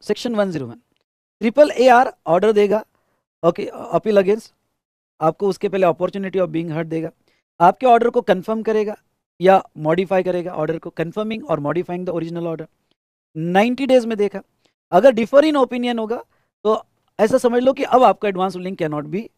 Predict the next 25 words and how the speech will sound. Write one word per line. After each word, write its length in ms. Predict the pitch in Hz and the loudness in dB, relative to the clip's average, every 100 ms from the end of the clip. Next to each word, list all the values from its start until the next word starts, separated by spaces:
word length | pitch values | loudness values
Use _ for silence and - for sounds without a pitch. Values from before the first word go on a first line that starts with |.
| - | -14
issued, 240 | 175 131 - _ | -12 -14 -20 _
अब 160 | 170 202 | -8 -2
नहीं 140 | 262 | -2
मिल 120 | 214 | -2
सकती 320 | - 127 _ | -6 -14 _
है। 80 | _ _ _ _ _ _ _ | _ _ _ _ _ _ _
कॉपी 360 | 196 208 262 285 | 2 2 2 -2
उसकी 560 | - 214 - 220 220 277 _ _ | -2 -8 -8 -10 -10 -14 _ _
चार 240 | 185 185 | 2 2
लोगों 200 | 208 196 | 2 -2
को 140 | 190 190 | -2 0
जाएगी, 260 | 185 185 | 0 -2
एप्लीकेंट, 500 | 208 - 175 175 196 | -8 -8 -6 -4 -4
कंसर्न 360 | - 160 151 185 | -6 -10 -8 -8
ऑफिसर, 380 | 170 185 175 196 | -8 -8 -8 -10
जुडिशल 460 | 165 151 156 185 | -8 -8 -8 -6
ऑफिसर, 380 | 175 160 165 208 - | -8 -8 -12 -14 -12
ट्रिपल 300 | 160 160 - 151 | -12 -10 -12 -10
ए 60 | |
आर 160 | 156 151 | -10 -10
को 180 | - - _ _ - | -14 -18 _ _ -20
उसकी 200 | - 185 | -18 -14
कॉपी 240 | 139 147 | -12 -10
चले 200 | 180 175 | -8 -8
जाएगी। 280 | 127 110 | -8 -12